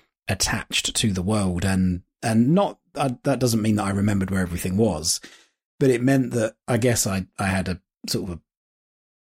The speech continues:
a, a base memory enough to think, "Oh yeah, I will come back here when I've got the hook shot." And then the next day, the next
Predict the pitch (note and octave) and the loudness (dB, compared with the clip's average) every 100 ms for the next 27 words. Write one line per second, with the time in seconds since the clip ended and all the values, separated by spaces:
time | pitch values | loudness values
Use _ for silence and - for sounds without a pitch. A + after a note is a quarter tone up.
0 | - G#2+ F#2+ - A2+ A2 - A2 G2+ F#2+ | -6 -6 -4 -2 2 2 0 -2 0 0
1 | F#2+ F#2+ F#2+ G2+ A#2 A#2+ - - - A2+ | 0 0 0 2 2 2 -2 -6 -4 -4
2 | G2 F#2 _ _ A#2 - G2 F#2 G2 F#2+ | -4 -8 _ _ -10 -4 -2 -2 -2 -2
3 | F#2 F#2+ G2+ F#2+ F#2+ G#2+ G#2 - F#2 F2 | -2 -2 -2 -2 -2 -2 -4 -6 -4 -6
4 | E2+ _ _ _ A#2+ G#2 F#2+ G#2 G#2 D#3 | -10 _ _ _ -2 0 -2 -2 0 2
5 | - G#2 F#2+ A#2 A#2 A2 A2 A2+ - - | 0 -2 -2 0 2 4 2 0 -2 -4
6 | G#2+ G2 E2+ F#2 - - G2 - | -2 -2 -4 -6 -6 -4 -4 -4